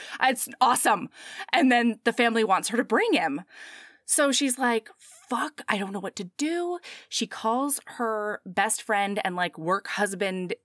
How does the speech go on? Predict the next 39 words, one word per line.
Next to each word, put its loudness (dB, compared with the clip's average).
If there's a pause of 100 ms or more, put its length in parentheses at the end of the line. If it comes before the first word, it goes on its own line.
in -2 (120)
her 0
robotics -2
lab, -2 (680)
and 2
he -2
has -2 (180)
major -2
food -4
poisoning. -4
He -8
can't -6
come. -8 (680)
But 2
he 2
makes 0
this -2
joke 0
like, -2 (500)
"Oh, 4
you 0
know, 4
you -2
could 0
just, 0
<laughs> -2
like, 0
if -4
we 4
had 2
more 2
time, 2
we -2
could 0
just -2
build 4
you 4
a 0
boyfriend." 0